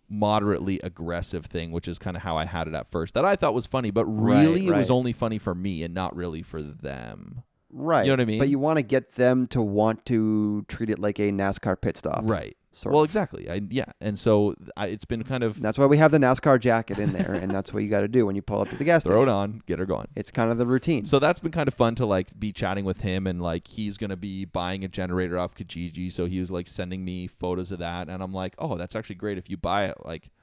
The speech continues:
Speaker 2: That's
Speaker 1: I
Speaker 2: great,
Speaker 1: would
Speaker 2: yeah.
Speaker 1: consider buying it off you when you're done, so it's not, like, a sunk cost,
Speaker 2: Right.
Speaker 1: you know?
Speaker 2: Right,
Speaker 1: Um,
Speaker 2: right.
Speaker 1: and, 'cause we would use it, and I kind of, I don't have one right now. So there's all these, like, fun, fun little
Speaker 2: Mm-hmm.
Speaker 1: things that now that we're kinda ramping up to this final send-off that,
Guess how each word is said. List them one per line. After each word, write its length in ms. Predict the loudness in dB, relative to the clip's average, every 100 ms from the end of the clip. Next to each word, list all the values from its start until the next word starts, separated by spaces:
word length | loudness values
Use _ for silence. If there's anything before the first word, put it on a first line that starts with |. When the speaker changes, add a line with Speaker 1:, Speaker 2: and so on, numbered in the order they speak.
| _
Speaker 2:
That's 540 | -2 -2 -2 -10 -10 -4
Speaker 1:
I 40 |
Speaker 2:
great, 200 | 4 6
Speaker 1:
would 140 | 6 4
Speaker 2:
yeah. 60 |
Speaker 1:
consider 300 | 0 0 -2
buying 300 | -2 -4 -4 -4
it 80 |
off 280 | -2 -2 -4
you 80 | -8
when 100 | -6
you're 120 | -6
done, 280 | -4 -4 -6
so 160 | -6 -8
it's 140 | -6
not, 160 | -6 -6
like, 120 | -8
a 60 |
sunk 360 | -6 -6 -6 -8 -4
cost, 360 | -2 -2 -4
Speaker 2:
Right. 80 | -6
Speaker 1:
you 60 | -6
know? 220 | -6 -8 _ _ _ _ _ _ _ _ _
Speaker 2:
Right, 180 | -6 -2
Speaker 1:
Um, 140 | 0 0
Speaker 2:
right. 120 | -2
Speaker 1:
and, 100 | -4
'cause 160 | -4 -2
we 140 | 0
would 320 | 2 0 -2 -14 _ -20 -6
use 240 | -2 -2
it, 160 | -2 -8
and 120 | -8
I 100 | -10
kind 200 | -8 -10
of, 180 | -10 -14
I 60 | -12
don't 160 | -10 -8
have 180 | -8
one 120 | -8 -12
right 120 | -12
now. 120 | -8
So 140 | -2
there's 200 | 0 2
all 140 | 0 -2
these, 180 | -4 -4
like, 200 | -4 -4
fun, 260 | -4 -4
fun 240 | -2 -2 0
little 160 | 0
Speaker 2:
Mm-hmm. 100 | 0
Speaker 1:
things 220 | -2 -4
that 120 | -8 -6
now 180 | -4
that 100 | -2
we're 100 | -4 -6
kinda 220 | -10 -10
ramping 460 | -10 -12 -10 -10
up 240 | -8 -8 -8
to 180 | -10 -8
this 200 | -8 -8
final 340 | -8 -6 -6
send-off 580 | -6 -8 -4 -4 -4 -4
that, 280 | -2 -2